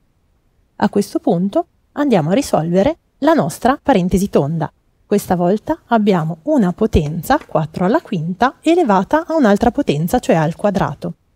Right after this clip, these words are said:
La regola che ci consente di risolverlo è quella di potenza di potenza. Se abbiamo la potenza A alla m elevata a un indice n,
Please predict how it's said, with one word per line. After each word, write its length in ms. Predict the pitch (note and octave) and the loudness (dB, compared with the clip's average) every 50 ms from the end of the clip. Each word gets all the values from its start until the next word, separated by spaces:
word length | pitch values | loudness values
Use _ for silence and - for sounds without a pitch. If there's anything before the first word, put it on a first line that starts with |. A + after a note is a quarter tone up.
| _ _ _ _ | _ _ _ _
La 140 | F#3 F3+ F#3 | 2 2 4
regola 340 | G#3+ A3+ G#3+ G3 F3 E3 | 4 4 4 4 0 0
che 120 | F3 - G3+ | 0 -2 -4
ci 120 | - - | -4 -4
consente 460 | - F#3+ F#3+ F#3 - - F#3+ F#3 F#3 | -4 -2 -2 0 0 0 0 0 0
di 80 | D#3 F#3 | 0 2
risolverlo 640 | A3 D4+ - - A3 E3+ F3 F3 A3 C4 D4+ D#4 D#4+ | 0 0 0 2 0 2 2 2 0 2 2 2 2
è 40 | D4+ | 2
quella 260 | - F3+ F3 F#3+ A3 | 2 0 2 2 2
di 100 | G#3 G3+ | 0 0
potenza 540 | - - D#4 D#4+ - A3 D#3 D#3+ E3+ - F#3+ | -2 -2 -2 0 0 0 0 0 2 2 0
di 80 | F3 F#3+ | 0 0
potenza. 580 | - G3+ - - C#3+ C#3 - - - D#3 E3 - _ _ _ _ _ _ | -2 -2 -2 -2 -4 -6 -8 -8 -8 -8 -8 -10 _ _ _ _ _ _
Se 160 | _ - - E3+ | _ -2 -2 0
abbiamo 300 | D#3 F3 G3+ G#3+ B3 C4+ | 2 2 2 4 4 4
la 100 | B3 A#3 | 2 2
potenza 520 | - A3+ - A3+ A3+ B3 A#3+ - A#3+ F#3 | 2 0 2 2 2 2 2 2 0 0
A 280 | - A3 G#3+ A3+ B3 B3 | 2 2 4 4 4 4
alla 220 | B3 B3 A#3+ A3+ A#3 A3+ | 4 4 4 4 4 4
m 200 | G#3+ G3 E3+ D3+ D#3 | 2 2 0 -2 -2
elevata 420 | - G#3 F#3 F#3 G3 G#3 G3+ - F3+ | 0 0 2 2 2 2 2 0 0
a 40 | |
un 80 | E3+ F3+ | 0 0
indice 520 | F3 E3 D#3+ D#3 D#3+ - - E3 D#3+ C#3 | 0 0 -2 -4 -4 -2 -2 0 0 -2
n, 240 | C3+ D3+ D3 F3 A#3+ | -2 -4 -2 -2 -2